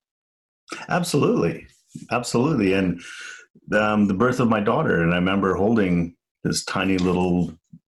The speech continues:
baby girl in my hands, I was terrified in the delivery room, and, and she opens her eyes, and, and, you know, I know my face is the first blurry picture her brain's gonna take, and I became responsible,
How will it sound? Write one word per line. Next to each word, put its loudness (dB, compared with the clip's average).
baby 0
girl 2
in 2
my 0
hands, -2
I -4
was -10
terrified 0
in -2
the 0
delivery 0
room, 2
and, 0
and 0
she -2
opens -2
her 0
eyes, 0
and, 0
and, -2
you -2
know, 2
I 2
know 2
my 0
face -4
is -2
the -4
first -2
blurry 0
picture -4
her 0
brain's -2
gonna 0
take, -2
and 0
I 0
became 2
responsible, -2